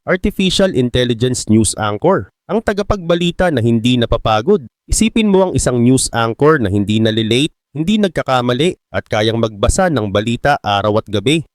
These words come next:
Walang pahinga. Noong twenty eighteen, ipinakilala ng China ang kauna-unahang A I news anchor sa mundo. Gawa ng Xinhua News Agency at isang tech company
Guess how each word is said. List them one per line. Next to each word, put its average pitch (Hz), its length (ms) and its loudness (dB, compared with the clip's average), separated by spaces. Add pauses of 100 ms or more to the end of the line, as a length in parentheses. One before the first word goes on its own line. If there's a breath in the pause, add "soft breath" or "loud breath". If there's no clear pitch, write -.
(140)
Walang 95 320 -2
pahinga. 117 400 -2 (380)
Noong 214 160 0
twenty 214 480 0
eighteen, 170 400 0
ipinakilala 117 720 -2
ng 117 160 0
China 127 640 0
ang 95 80 -6
kauna-unahang 117 1040 0
A 117 320 0
I 117 80 -2
news 117 400 0
anchor 113 400 0
sa 110 160 -4
mundo. 107 400 0 (320)
Gawa 226 240 2
ng 220 160 0
Xinhua 147 560 0
News 131 320 0
Agency 113 800 -2
at - 160 -12
isang 226 240 0
tech - 320 -4
company 120 560 -2